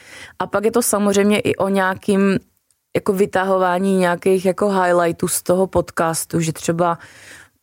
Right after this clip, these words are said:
nevím, něco vás v tom podcastu zaujme a vy to zpracujete do toho profilu v podobě třeba nějakého grafického vizuálu, kdy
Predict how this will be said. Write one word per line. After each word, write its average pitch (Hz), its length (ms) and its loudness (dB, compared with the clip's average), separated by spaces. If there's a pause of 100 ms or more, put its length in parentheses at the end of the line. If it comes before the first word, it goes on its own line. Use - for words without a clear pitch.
(260)
nevím, - 160 0
něco 175 240 0
vás 180 180 0
v - 40 -6
tom 185 120 0
podcastu 165 480 -4
zaujme 196 680 2 (360)
a 180 340 0
vy 185 160 0
to 190 140 0
zpracujete 180 720 0
do 180 120 2
toho 180 180 2
profilu 175 420 0
v 170 120 -10
podobě 165 380 2
třeba 170 340 0
nějakého 170 600 0
grafického 170 720 0
vizuálu, 165 600 2
kdy 165 400 2